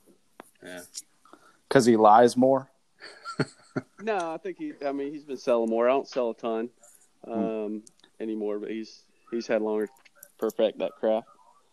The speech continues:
Speaker 2: You can only watch one for the rest of your life. U N C football or U N C basketball?
Speaker 1: Basketball.
Speaker 3: No,
Speaker 2: Uh, the answer
Speaker 3: football.
Speaker 2: directed towards
Speaker 1: Football?
Speaker 2: Michael.
Speaker 1: Really? Wow.
Speaker 3: Football.
Speaker 1: Good for you. Good for
Speaker 3: Hundred percent.
Speaker 1: you, man.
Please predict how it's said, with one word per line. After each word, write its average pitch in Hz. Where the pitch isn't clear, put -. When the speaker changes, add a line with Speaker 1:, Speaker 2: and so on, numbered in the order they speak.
Speaker 2:
You 139
can 151
only 190
watch 165
one 135
for -
the 127
rest 123
of 131
your 135
life. 101
U 135
N 175
C 165
football 190
or 117
U 117
N 156
C 143
basketball? 98
Speaker 1:
Basketball. 78
Speaker 3:
No, 113
Speaker 2:
Uh, 104
the 123
answer 147
Speaker 3:
football. 156
Speaker 2:
directed 143
towards 139
Speaker 1:
Football? 180
Speaker 2:
Michael. -
Speaker 1:
Really? 170
Wow. 127
Speaker 3:
Football. 120
Speaker 1:
Good 104
for 131
you. 113
Good -
for 139
Speaker 3:
Hundred 196
percent. 101
Speaker 1:
you, 107
man. 90